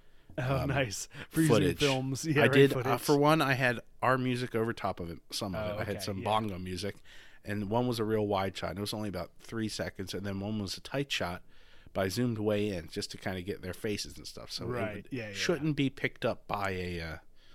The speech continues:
Speaker 2: computer or some
Speaker 1: <laughs>
Speaker 2: type of algorithm,
Speaker 1: Yeah, or a
Speaker 2: hopefully. So
Speaker 1: lawsuit.
Speaker 2: don't report us, folks, please.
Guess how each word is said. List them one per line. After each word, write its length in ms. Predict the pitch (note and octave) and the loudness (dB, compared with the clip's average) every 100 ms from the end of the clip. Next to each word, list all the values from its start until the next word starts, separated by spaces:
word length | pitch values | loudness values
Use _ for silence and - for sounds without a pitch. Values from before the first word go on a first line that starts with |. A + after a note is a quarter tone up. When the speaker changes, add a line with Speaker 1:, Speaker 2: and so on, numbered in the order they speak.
| - - - - | -20 -20 -20 -6
Speaker 2:
computer 520 | - A2 A#2 F#2+ D#2+ - - - | -6 -2 -2 -2 -4 -10 -14 -6
or 80 | |
some 140 | F#2 - | -2 2
Speaker 1:
<laughs> 20 | |
Speaker 2:
type 120 | A#2 | 6
of 100 | D#3 | 6
algorithm, 260 | F2+ C#3 C3+ | 4 2 2
Speaker 1:
Yeah, 140 | A#2 | 0
or 60 | - | 0
a 20 | |
Speaker 2:
hopefully. 200 | - A2+ | -2 -2
So 40 | F#2 | -4
Speaker 1:
lawsuit. 220 | G#2+ A#2+ | 0 6
Speaker 2:
don't 180 | C3+ B2+ | 6 6
report 360 | A#2+ B2+ A2 | 6 8 6
us, 180 | F#2+ - | 4 -4
folks, 300 | - F#2+ - | -6 -8 -8
please. 280 | - F#2 | -4 -4